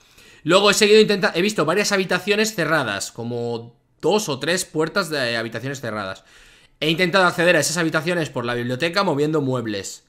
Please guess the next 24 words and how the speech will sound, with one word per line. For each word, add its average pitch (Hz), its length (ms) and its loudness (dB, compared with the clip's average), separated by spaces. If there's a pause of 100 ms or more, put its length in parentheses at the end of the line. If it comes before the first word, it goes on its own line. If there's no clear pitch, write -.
y 135 100 -8
colocándolos 139 540 0
para 131 180 -2
saltar. 113 540 -6 (800)
Pero 117 200 -4
luego, 202 500 6 (200)
cuando 120 180 -6
yo 147 40 -2
estaba 175 220 6
a 175 60 2
punto 180 260 2
de 135 100 0
conseguir 127 400 -4
lo 190 80 -2
que 147 80 -6
iba 147 100 0
a 156 40 0
saltar, 156 680 2
¿sabes? 175 320 -2
Para 143 220 -2
entrar 139 260 0
en 147 100 0
un 147 120 -2
sitio, 208 500 2